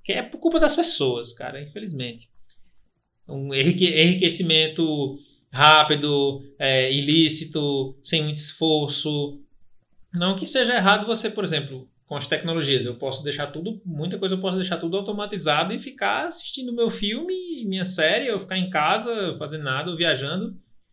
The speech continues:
e os sistemas vendendo pra mim, né? O anúncio ficar rodando lá no, no Facebook, no Google, e vendendo, a, a Hotmart me pagando, as outras empresas que existem dentro do mercado, usei exemplos aqui, mas tem outros.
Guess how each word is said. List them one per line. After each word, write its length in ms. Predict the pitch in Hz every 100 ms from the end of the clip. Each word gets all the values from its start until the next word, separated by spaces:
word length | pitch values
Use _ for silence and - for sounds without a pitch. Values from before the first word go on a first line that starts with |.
| _ _
e 440 | 151 151 170 190 214
os 180 | 196
sistemas 460 | - 190 180 185 185
vendendo 420 | 226 285 254 196
pra 180 | 180 190
mim, 420 | 160 156 143 135
né? 260 | - 165 185 - - _
O 80 | 156
anúncio 320 | 156 165 165
ficar 180 | 170 170
rodando 420 | 160 151 151 156
lá 200 | 147 151
no, 260 | 160 151 143
no 180 | 135 131
Facebook, 540 | 139 - 135 151 185
no 120 | 175 147
Google, 540 | 131 156 226 262 220
e 180 | 180 147
vendendo, 880 | 151 147 131 175 226 196 147 135 -
a, 200 | 131 131 _ _ _ _
a 200 | - 131
Hotmart 460 | 151 151 151 139 135
me 160 | 139
pagando, 440 | 139 139 131 131 190
as 60 |
outras 300 | 151 151 139
empresas 400 | 135 131 127 127
que 100 | -
existem 380 | 131 117 117 139
dentro 160 | 123 127
do 80 | 120
mercado, 500 | 117 - 120 - 131 _ 170 _ 143
usei 220 | 123 131
exemplos 400 | 117 123 117 127
aqui, 120 | 123
mas 100 | 139
tem 180 | 131 131 123
outros. 280 | 226 -